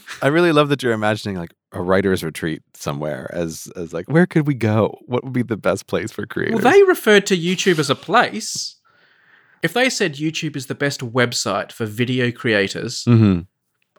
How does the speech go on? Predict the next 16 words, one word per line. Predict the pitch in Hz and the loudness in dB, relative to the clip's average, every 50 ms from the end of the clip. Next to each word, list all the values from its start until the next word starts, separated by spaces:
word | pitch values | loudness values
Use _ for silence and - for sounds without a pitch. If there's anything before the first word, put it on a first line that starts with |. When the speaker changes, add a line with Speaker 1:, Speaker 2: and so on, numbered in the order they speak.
| _ _ 147 | _ _ 0
Speaker 1:
I | 151 | 0
probably | 151 - _ - - - - 175 175 170 170 190 175 151 165 165 156 | 0 -2 _ -16 -14 -8 -2 2 2 2 4 2 0 2 2 0 0
would | 156 156 | 0 -2
have | 156 151 | -4 -4
said | - - 170 165 147 | -4 -4 -4 -2 -2
yes. | 170 214 254 202 - | -2 -2 -2 0 2
Speaker 2:
Right. | 104 92 82 76 - - _ _ _ _ _ _ _ _ _ _ _ _ _ _ _ _ _ _ _ _ _ - | 2 2 2 2 -2 -8 _ _ _ _ _ _ _ _ _ _ _ _ _ _ _ _ _ _ _ _ _ -10
Speaker 1:
But | 180 180 | -6 -2
they | 196 190 190 | 0 0 0
made | 190 190 190 196 180 | 0 0 0 0 0
it | 180 - | 0 0
like | 175 175 165 - | 0 -2 -2 -2
it | - - | -6 -6
was | 151 160 156 - | -6 -6 -6 -6
this, | - 160 147 - - | -8 -8 -8 -6 -4
like, | 160 156 156 151 143 | -2 0 0 -2 -2